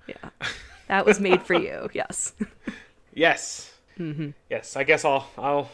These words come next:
Speaker 2: I'll try to get around to it someday.
Speaker 1: Yeah.
Speaker 2: I think I own the first one. I think it was, like, a PlayStation Plus game at some point.
Speaker 1: Yeah, that's how I played it. But another game, though, that I think you would probably be on more,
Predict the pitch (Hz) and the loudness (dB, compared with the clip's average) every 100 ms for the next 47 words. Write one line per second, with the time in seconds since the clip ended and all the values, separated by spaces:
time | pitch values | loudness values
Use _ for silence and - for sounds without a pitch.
0 | - 139 151 - 135 127 123 104 82 110 | -4 0 0 -2 0 0 0 -6 -6 -8
1 | 120 120 95 98 - - 87 82 120 - | -10 -8 -4 -4 -6 -12 -12 -10 -12 -14
2 | _ _ _ - - - 139 226 202 120 | _ _ _ -20 -8 -2 2 2 4 4
3 | 156 185 - 104 135 - 101 113 123 143 | 2 -2 -8 -6 -6 -8 -10 -8 -8 -8
4 | 165 120 117 113 92 - 110 117 - 110 | -6 -6 -6 -6 -8 -8 -8 -8 -6 -8
5 | - 110 101 _ _ _ _ _ _ 135 | -8 -14 -18 _ _ _ _ _ _ -4
6 | 139 - 160 196 196 202 202 214 208 - | -2 0 -2 -2 -8 -10 -10 -8 -8 -4
7 | - 165 180 - - 185 - - 147 - | -2 0 0 -4 -8 -6 -4 -4 -6 -8
8 | - - - - _ _ _ _ _ _ | -8 -6 -8 -8 _ _ _ _ _ _
9 | 180 165 127 - _ _ _ - 226 311 | 0 2 0 -4 _ _ _ -2 0 2
10 | 226 190 180 170 165 160 170 190 170 170 | 0 0 2 2 2 2 0 -4 -6 -4
11 | 160 180 - 104 98 92 139 190 _ 214 | -4 -4 -4 -4 -4 -8 -8 -10 _ -6
12 | 165 104 160 - | -4 -4 -8 -10